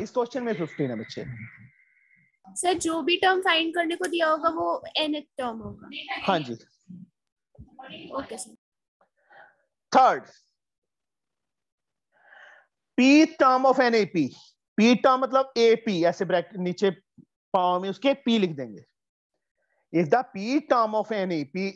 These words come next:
Speaker 1: is two P plus थ्री, find the A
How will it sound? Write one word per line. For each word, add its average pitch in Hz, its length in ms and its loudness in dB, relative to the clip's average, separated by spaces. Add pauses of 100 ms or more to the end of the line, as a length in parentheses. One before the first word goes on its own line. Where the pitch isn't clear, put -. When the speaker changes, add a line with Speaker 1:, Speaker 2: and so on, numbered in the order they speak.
Speaker 1:
is 151 440 0 (640)
two 233 140 2
P 254 200 2
plus 185 400 0
थ्री, 254 160 0 (1300)
find 269 340 -2
the 285 60 2
A 220 140 -2